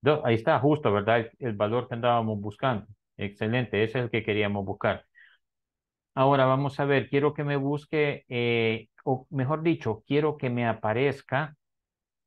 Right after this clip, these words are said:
el valor que tiene allá, eh, en el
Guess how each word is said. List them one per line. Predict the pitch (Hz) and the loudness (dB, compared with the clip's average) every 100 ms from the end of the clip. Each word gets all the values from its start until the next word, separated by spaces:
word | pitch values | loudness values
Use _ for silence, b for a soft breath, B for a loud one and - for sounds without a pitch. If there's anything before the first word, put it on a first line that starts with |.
| _ _ _ | _ _ _
el | 123 113 110 | 0 0 0
valor | 95 98 95 107 147 202 208 - _ B _ _ _ _ _ _ - | 0 0 0 0 4 4 2 -4 _ B _ _ _ _ _ _ -6
que | 127 | -6
tiene | - 131 139 147 147 139 | -4 -6 -4 -4 -4 -2
allá, | 135 135 143 151 160 165 _ _ _ _ _ _ _ _ - | -2 -2 -2 -2 -4 -8 _ _ _ _ _ _ _ _ -6
eh, | 117 117 113 113 110 107 110 - - | 0 2 4 4 4 2 0 -4 -8
en | 127 143 | -6 -4
el | 165 175 180 185 175 | -2 -2 -2 -4 -8